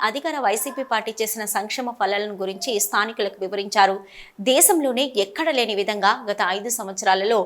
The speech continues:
రాష్ట్రం అన్ని రంగాల్లో ముందంజలో ఉందని, తన భర్తను మరోసారి ఎమ్మెల్యేగా గెలిపించాలని గ్రామస్తులను కోరారు శ్రీవాణి. ఈ సందర్భంగా పలువురు మహిళలను ఆప్యాయంగా పలకరించిన ఆమె ఈ నెల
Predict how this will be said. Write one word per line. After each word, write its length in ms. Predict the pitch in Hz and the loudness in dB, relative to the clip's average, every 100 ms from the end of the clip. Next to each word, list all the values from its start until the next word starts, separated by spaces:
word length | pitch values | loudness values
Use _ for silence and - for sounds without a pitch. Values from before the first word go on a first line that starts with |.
| - - - 214 | -2 -18 -2 6
రాష్ట్రం 400 | 233 403 - 302 311 220 | 8 8 4 0 0 -2
అన్ని 180 | 208 294 254 | -2 -2 -6
రంగాల్లో 380 | 233 233 226 220 175 | -4 -6 -4 -6 -6
ముందంజలో 440 | 208 254 240 220 196 | -8 -4 0 0 0
ఉందని, 280 | 196 208 208 190 _ _ - | -2 -2 -2 -4 _ _ 2
తన 140 | 262 226 | 2 2
భర్తను 320 | 233 226 311 262 | 0 0 -2 0
మరోసారి 440 | 196 226 247 226 233 - | 2 2 2 2 2 -2
ఎమ్మెల్యేగా 440 | 208 214 247 233 214 | -6 -2 0 2 0
గెలిపించాలని 600 | 190 - 214 220 190 202 240 | -2 -4 -4 -2 -2 -4 -2
గ్రామస్తులను 600 | 233 233 247 - 202 185 | 0 0 -2 -4 -2 -2
కోరారు 420 | 269 196 196 202 302 | 2 4 6 6 4
శ్రీవాణి. 420 | - 185 185 185 185 - - - - | -2 -2 -2 -2 -4 -12 -20 -20 0
ఈ 80 | 285 359 | 2 4
సందర్భంగా 440 | 294 269 240 240 247 | 2 0 0 -2 2
పలువురు 280 | 226 214 208 190 | 2 2 -2 -4
మహిళలను 460 | 185 220 202 208 294 - - - 240 | 0 2 2 -2 -6 -10 -4 4 4
ఆప్యాయంగా 520 | - 311 302 269 240 208 | 4 -2 -2 -2 0 0
పలకరించిన 500 | 196 233 226 208 208 185 | -2 -2 -4 -4 -4 -2
ఆమె 160 | 226 196 220 226 | -2 -4 -6 -8
ఈ 20 | |
నెల 160 | 208 | -4